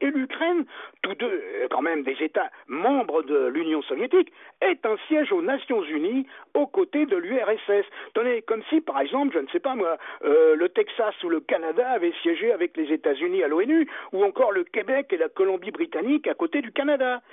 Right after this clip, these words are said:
En mille neuf cent quatre-vingt-onze, la Biélorussie est devenue indépendante de Moscou, mais, euh, traité après traité, traité, elle semble se diriger vers une sorte d'union avec son grand voisin oriental. D'ailleurs,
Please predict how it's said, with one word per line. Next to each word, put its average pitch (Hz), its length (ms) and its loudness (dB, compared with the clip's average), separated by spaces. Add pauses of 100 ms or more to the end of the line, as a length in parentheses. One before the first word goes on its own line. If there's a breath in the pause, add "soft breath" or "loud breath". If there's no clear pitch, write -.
(380 loud breath)
En 135 100 -2
mille 151 100 -4
neuf 175 140 0
cent 170 120 -4
quatre-vingt-onze, 202 640 0
la 170 100 2
Biélorussie 151 540 0
est 170 80 0
devenue 156 280 -4 (120)
indépendante 262 680 -2
de 208 100 0
Moscou, 247 520 -2 (380 loud breath)
mais, 254 380 0
euh, 202 340 2
traité 233 440 -2
après 214 300 -2
traité, 170 240 -2 (160)
traité, 175 380 -2 (100)
elle 175 180 0 (100)
semble 240 220 -2 (280 loud breath)
se 156 80 0
diriger 208 600 -4
vers 180 260 0
une 165 160 -2
sorte - 240 -4 (140)
d'union 190 440 -2
avec 160 260 -2
son 147 100 -6
grand 165 320 0
voisin 165 420 -2 (340 loud breath)
oriental. 135 720 -2
D'ailleurs, 165 360 2